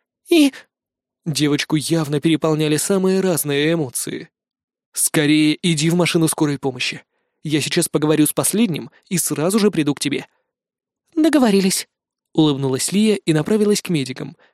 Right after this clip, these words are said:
которые с нетерпением ждали всех спасённых. А захватчик так и не рискнул выйти.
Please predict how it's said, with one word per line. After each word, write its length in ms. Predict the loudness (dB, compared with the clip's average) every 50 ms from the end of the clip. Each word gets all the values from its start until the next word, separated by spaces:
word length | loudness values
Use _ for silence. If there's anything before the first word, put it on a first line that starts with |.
| _ _
которые 360 | -4 0 2 4 4 4 4 2
с 80 | 0
нетерпением 600 | 0 0 0 0 0 0 0 0 0 0 0 -2
ждали 260 | -2 -2 -2 -2 -2
всех 240 | -2 -4 -4 -4 -4
спасённых. 640 | -4 -6 -6 -4 -6 -6 -8 -12 -14 -20 -20 -20 -20 _ _ _ _ _ _ _ _ _ _ _ _ _ _ _ -4
А 100 | -4 -2
захватчик 640 | -4 -4 -4 0 0 0 0 0 -2 -4 -4 -6 _ _ _ _ _ 0
так 160 | 2 2 4 4
и 60 | 4
не 100 | 4 4
рискнул 360 | 2 2 0 0 -2 -2 -2
выйти. 500 | -2 -6 -8 -12 _ -14 -14 -14 -14